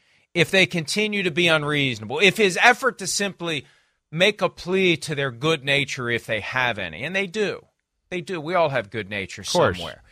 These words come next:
Speaker 2: Right.
Speaker 1: And it's a question of whether or not the right person says the right thing at the right time to get us to realize we need to do the right thing. And that's what he's trying to do. And I think he's hoping that folks like us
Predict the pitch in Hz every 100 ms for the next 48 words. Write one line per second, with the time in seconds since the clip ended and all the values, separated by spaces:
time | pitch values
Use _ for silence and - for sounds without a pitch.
0 | - 110 95 - - - 190 - 170 139
1 | 160 170 165 151 143 139 143 127 151 180
2 | _ 175 147 - 135 - 127 113 120 135
3 | 165 151 139 127 123 123 127 123 113 110
4 | 110 120 117 - 113 113 107 104 104 101
5 | - _ _ - 120 113 107 101 104 101
6 | 98 92 90 - 80 57 _ _ _ 120
7 | 127 143 143 143 123 - 120 107 98 90
8 | 95 175 208 233 220 180 180 208 214 196
9 | 170 151 _ _ - 139 139 - 160 170
10 | 180 214 139 -